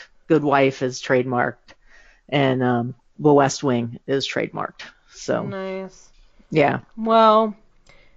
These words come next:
Speaker 2: I will take back what I said about Amazon, but you guys keep in mind what I said. And then I will say that I,
Speaker 1: <laughs>
Speaker 2: I take it back because I don't want Amazon to come after me.
Speaker 1: Yeah.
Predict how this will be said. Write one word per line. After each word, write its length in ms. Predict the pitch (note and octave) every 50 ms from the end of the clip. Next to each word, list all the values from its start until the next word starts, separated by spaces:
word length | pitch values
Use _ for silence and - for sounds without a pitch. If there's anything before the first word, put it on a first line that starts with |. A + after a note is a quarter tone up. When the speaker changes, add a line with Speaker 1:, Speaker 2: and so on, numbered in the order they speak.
| _ _ - - - - - _ _ _ _ _ _ _ _ _ - -
Speaker 2:
I 260 | - G3+ G#3 G#3 G#3+
will 160 | G#3+ G#3+ G#3+ G#3
take 260 | - - A#3+ A3 -
back 240 | A3+ G3+ G#3 G#3 -
what 80 | G#3+ G3+
I 80 | G3
said 200 | A3 - G#3+ G3
about 220 | G3+ G#3+ G#3+ - -
Amazon, 520 | F#3+ G3 F#3+ F3 F3+ F3+ F#3 F3 F#3 G3
but 160 | G3 F3+ -
you 60 | F3
guys 180 | - C#3+ D3+ -
keep 220 | - - F#3 F#3
in 80 | F#3 F3
mind 240 | E3 E3 F3 G3 G3+
what 120 | F#3+ E3+
I 80 | E3+ D#3+
said. 320 | - - F3 D#3+ E3 - -
And 260 | - F#3 G3 F#3+ G3 F#3+
then 100 | F#3 F3+
I 140 | F#3 F#3+
will 80 | F#3+ G3
say 240 | G#3 G#3 C4 F#3+ F#3+
that 140 | C4 - -
I, 460 | - G3+ G3+ G3+ G3+ G#3+ G#3 G#3 G#3+ G#3+ - - - - _ _
Speaker 1:
<laughs> 360 | _ _ _ _ _ _ _ -
Speaker 2:
I 340 | G3+ G#3 G#3 G#3+ G#3+ G3+ G3
take 220 | - B3+ A3+ G3 G#3
it 120 | F#3+ -
back 380 | A3+ A3+ A#3+ A#3+ A#3 A#3 - -
because 280 | - G#3+ - A3+ G#3
I 80 | G#3+ G#3
don't 120 | G3+ G#3 G#3
want 140 | - -
Amazon 400 | C#3 F#3 G3+ G#3 F#3+ F#3+ G3+ G3
to 60 | F3+ F3
come 200 | - A3 G#3+ G3
after 320 | F#3+ G3+ - - - E3
me. 200 | C#3+ A#2+ - - _ _ _ _ _ _ _ _ _ _ _ _
Speaker 1:
Yeah. 280 | D#3 D#3 - C#3 C3